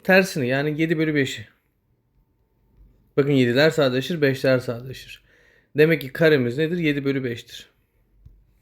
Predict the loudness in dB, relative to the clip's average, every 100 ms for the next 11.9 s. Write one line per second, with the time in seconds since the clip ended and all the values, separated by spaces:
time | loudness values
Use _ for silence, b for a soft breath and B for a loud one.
0 | b b b b b b -6 -4 0 0
1 | 0 0 0 2 2 2 0 0 0 0
2 | 0 0 -2 -4 -6 -6 -4 -4 -4 -4
3 | -2 0 2 0 -8 -10 -10 -10 -6 -4
4 | -6 -8 _ _ _ _ _ _ _ _
5 | _ _ _ -20 _ _ _ _ _ _
6 | _ _ _ _ _ _ _ _ _ _
7 | _ _ _ _ _ _ _ _ _ _
8 | _ _ _ _ _ _ _ _ _ -4
9 | -2 2 2 4 2 2 0 2 2 2
10 | 0 -4 -6 2 2 2 -2 -2 -8 -8
11 | -8 -4 -4 -2 0 0 -2 -4 -6